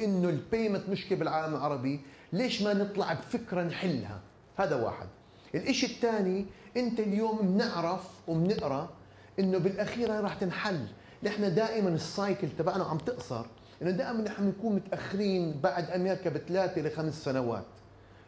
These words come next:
انت اليوم بدك تقرا هالترندز هاي وتاخذ حلول من هلا.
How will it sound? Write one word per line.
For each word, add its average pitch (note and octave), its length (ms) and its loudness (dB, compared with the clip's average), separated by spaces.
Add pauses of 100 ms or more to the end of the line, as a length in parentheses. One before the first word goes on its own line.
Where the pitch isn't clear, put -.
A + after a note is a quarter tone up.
انت A#3 220 2
اليوم G3+ 560 2 (220)
بدك C#3 160 2 (120)
تقرا A#3 320 2
هالترندز E3 560 0
هاي B2 320 -2 (340)
وتاخذ G3+ 500 2
حلول G#3 240 2
من G#3 180 4
هلا. E3+ 440 0